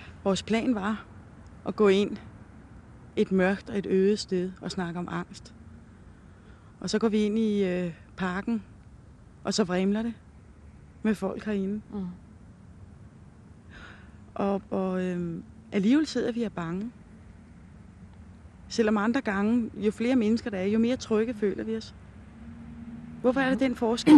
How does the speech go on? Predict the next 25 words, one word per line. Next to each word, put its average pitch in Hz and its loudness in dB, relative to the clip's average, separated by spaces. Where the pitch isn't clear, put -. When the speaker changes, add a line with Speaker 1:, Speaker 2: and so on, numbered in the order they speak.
Speaker 1:
<clears throat> 220 6
mellem 240 2
at 214 0
være 202 -2
sammen 226 -4
med 233 0
mennesker 214 -2
om 208 -2
dagen 202 -6
og 214 -6
så 208 -6
om 214 -4
natten? 196 -4
Speaker 2:
Men 208 2
er 208 2
det 220 0
ikke, 240 -2
fordi 233 0
der 220 4
er, 220 4
er 202 0
en 233 -2
eller 220 -2
anden... 220 -2
Øh, 202 -4